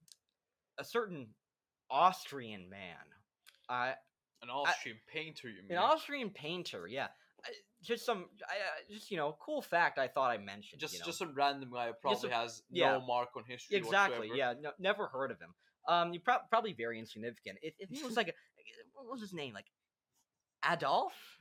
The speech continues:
Speaker 1: It's very
Speaker 2: Adolphus? Yeah.
Speaker 1: Adolphus? Yeah, yeah, yeah, exactly. Um, but anyway,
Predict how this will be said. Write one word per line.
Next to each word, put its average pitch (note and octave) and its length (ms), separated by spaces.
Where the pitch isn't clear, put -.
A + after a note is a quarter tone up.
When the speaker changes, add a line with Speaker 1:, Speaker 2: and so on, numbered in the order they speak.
Speaker 1:
It's - 120
very C4+ 260
Speaker 2:
Adolphus? F4+ 180
Yeah. E4 140
Speaker 1:
Adolphus? D#4 500
Yeah, G3 180
yeah, A#2+ 160
yeah, G2+ 120
exactly. D3 480
Um, G#3 200
but A3+ 80
anyway, B2+ 340